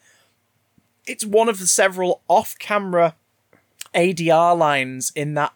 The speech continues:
closing montage that suggest Nolan was keeping spoilers under wraps.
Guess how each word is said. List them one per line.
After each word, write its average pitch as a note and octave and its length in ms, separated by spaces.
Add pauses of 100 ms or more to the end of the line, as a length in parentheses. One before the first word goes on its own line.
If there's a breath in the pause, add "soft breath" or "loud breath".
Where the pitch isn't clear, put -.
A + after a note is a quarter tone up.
(120)
closing D3+ 540
montage C#3 920 (640 soft breath)
that D3+ 180
suggest E3 480
Nolan D#3 420
was D3 100
keeping D#3 420
spoilers C#3+ 560
under A#2+ 220
wraps. - 680